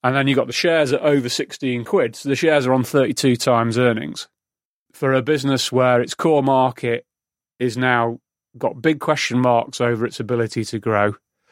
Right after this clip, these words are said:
You have an American business that's hit teething trouble. And then the rest of the business, which is doing okay, but maybe not big enough to move the whole tanker as a whole, as, as the business. And I think this, this company looks very, very exposed.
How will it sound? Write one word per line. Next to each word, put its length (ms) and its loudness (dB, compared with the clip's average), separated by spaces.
You 80 -4
have 100 -2
an 80 -2
American 540 2
business 400 0
that's 160 -8
hit 240 -2
teething 420 2
trouble. 380 -6
And 440 2
then 320 2
the 100 2
rest 260 0
of 60 -4
the 80 2
business, 480 0
which 160 -2
is 140 0
doing 340 2
okay, 420 2
but 140 -2
maybe 340 2
not 220 2
big 180 2
enough 260 2
to 100 -6
move 340 0
the 120 2
whole 360 0
tanker 500 0
as 140 -6
a 80 -2
whole, 260 0
as, 180 -6
as 200 -4
the 100 -4
business. 540 -2
And 100 0
I 100 2
think 160 2
this, 160 0
this 240 0
company 680 0
looks 320 -2
very, 540 0
very 280 2
exposed. 760 -4